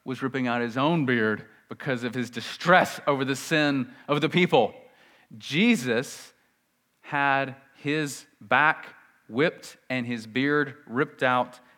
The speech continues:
and his face was spat upon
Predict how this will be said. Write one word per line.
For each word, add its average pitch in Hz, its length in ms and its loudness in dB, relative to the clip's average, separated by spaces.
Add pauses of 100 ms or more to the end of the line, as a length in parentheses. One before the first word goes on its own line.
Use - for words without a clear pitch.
(160)
and 135 360 -4 (120)
his - 220 -12
face 139 520 -4
was 127 160 -8
spat 131 440 0
upon 110 600 -4